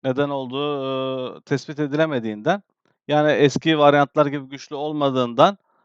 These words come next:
e, çok fazla açıkçası önemsenmedi bu durum. E, tabii ki ara ara açıklamalarda bulunuyor bu konuda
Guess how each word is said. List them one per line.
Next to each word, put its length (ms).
e, 60
çok 200
fazla 320
açıkçası 520
önemsenmedi 760
bu 120
durum. 320
E, 340
tabii 300
ki 380
ara 220
ara 140
açıklamalarda 680
bulunuyor 400
bu 80
konuda 540